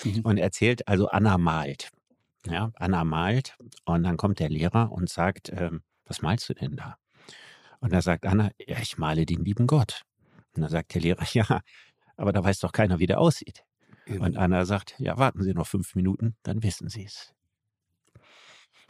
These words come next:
Speaker 2: Und das Schöne ist, ähm, jetzt ein Satz, der von mir, äh, stammt, ja,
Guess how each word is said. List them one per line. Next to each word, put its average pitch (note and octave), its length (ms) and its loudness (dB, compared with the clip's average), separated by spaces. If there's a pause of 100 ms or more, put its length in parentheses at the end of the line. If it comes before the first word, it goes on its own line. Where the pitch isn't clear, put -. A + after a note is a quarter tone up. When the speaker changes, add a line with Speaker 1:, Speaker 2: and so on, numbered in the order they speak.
(440)
Speaker 2:
Und G#2 260 6
das G#2+ 140 4
Schöne C#3 320 2
ist, - 500 -4
ähm, F#2 460 0
jetzt - 220 0
ein G#2 80 -2
Satz, F#2 240 -2
der G2 120 -4
von F2 200 0
mir, G#2+ 260 4 (180)
äh, G#2+ 220 -2
stammt, A#2+ 420 0
ja, F#2 260 -2